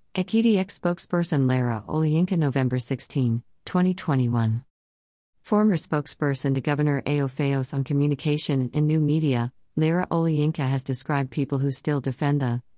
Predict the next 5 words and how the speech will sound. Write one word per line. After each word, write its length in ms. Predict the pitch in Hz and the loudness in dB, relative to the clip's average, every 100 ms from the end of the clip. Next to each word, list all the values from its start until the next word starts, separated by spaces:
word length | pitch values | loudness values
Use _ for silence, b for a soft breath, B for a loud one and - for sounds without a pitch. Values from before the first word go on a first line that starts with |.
| - | -8
soldiers 580 | - 180 190 185 143 | -2 0 0 0 -2
revenged 520 | 139 135 143 151 147 - | 0 0 2 0 -2 -2
Zarma 300 | 139 143 139 | -2 0 0
Zirkusu's 720 | 131 143 - 160 - 127 123 | 0 -4 -2 -4 -2 -2 -2
death, 360 | - 127 123 | -2 -2 -2